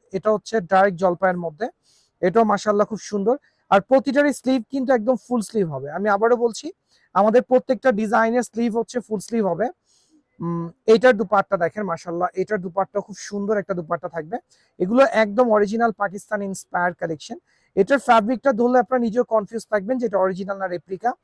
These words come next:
এটা খুব সফট ম্যাটেরিয়ালস এর মধ্যে একদম কোয়ালিটিফুল একটা ফ্যাব্রিক। আচ্ছা, এখন যে কালারটা, এটা একটু ডার্ক পার্পল, এটাও খুব সুন্দর। এটা, এটাও আমাদের কোয়ান্টিটি পরিমাণে আছে, যারা আমাদের এই কালেকশন গুলো চাচ্ছেন কোয়ান্টিটি নিতে পারবেন।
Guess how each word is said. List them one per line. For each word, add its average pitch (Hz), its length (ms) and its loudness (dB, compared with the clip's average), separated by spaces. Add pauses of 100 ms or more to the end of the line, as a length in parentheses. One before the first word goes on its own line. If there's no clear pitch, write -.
(380)
এটা 185 200 0
খুব 254 160 -2
সফট 226 440 2
ম্যাটেরিয়ালস 220 460 0
এর 214 80 -2
মধ্যে 202 280 -2
একদম 190 380 -4
কোয়ালিটিফুল 196 540 -2
একটা 190 180 -6
ফ্যাব্রিক। 180 420 -2 (1600)
আচ্ছা, 156 220 -4 (100)
এখন 214 320 0
যে 226 100 2
কালারটা, 190 400 2
এটা 180 180 0
একটু 196 200 -6
ডার্ক 170 360 2
পার্পল, 160 300 -2 (160)
এটাও 202 340 2
খুব 196 220 -10
সুন্দর। 196 420 -2 (100)
এটা, 180 420 0 (400)
এটাও 269 240 4
আমাদের 269 240 4
কোয়ান্টিটি 226 380 0
পরিমাণে 208 420 -2
আছে, 196 280 -2
যারা 185 180 0
আমাদের 185 280 -6
এই 185 100 -4
কালেকশন 185 420 -6
গুলো 190 140 -4
চাচ্ছেন 180 340 -6
কোয়ান্টিটি 175 440 -6
নিতে 175 200 -8
পারবেন। 170 280 -4